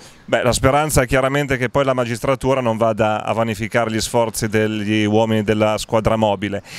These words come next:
Tu, se, eh, questa persona fosse qui davanti adesso, cosa gli diresti?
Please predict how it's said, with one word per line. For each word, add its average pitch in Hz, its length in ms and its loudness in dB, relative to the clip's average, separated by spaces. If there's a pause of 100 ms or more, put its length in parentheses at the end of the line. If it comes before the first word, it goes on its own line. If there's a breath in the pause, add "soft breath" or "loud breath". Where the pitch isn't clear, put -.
(560 loud breath)
Tu, 160 240 2
se, 131 400 0
eh, 117 500 2
questa 135 260 -2
persona 147 340 -2
fosse 117 300 -4
qui 113 120 -4
davanti 101 380 0
adesso, 98 300 -4
cosa 127 180 0
gli 117 100 2
diresti? 98 480 0